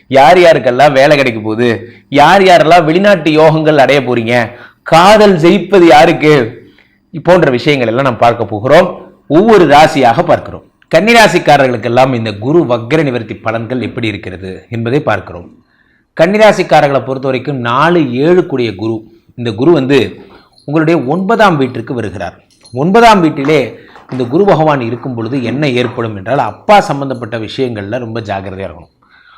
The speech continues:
அப்பாவுக்கு உடம்பு சரியில்லை சார். உலகத்துல ஒண்ணு தெளிவா புரிஞ்சுக்கோங்க,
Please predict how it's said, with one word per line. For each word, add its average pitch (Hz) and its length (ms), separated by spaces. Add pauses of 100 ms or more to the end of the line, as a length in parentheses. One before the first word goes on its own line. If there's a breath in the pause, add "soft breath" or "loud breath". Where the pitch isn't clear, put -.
(120)
அப்பாவுக்கு 147 400
உடம்பு 117 180
சரியில்லை 92 320 (260)
சார். 123 200
உலகத்துல 151 400
ஒண்ணு 123 200
தெளிவா 139 260
புரிஞ்சுக்கோங்க, 117 640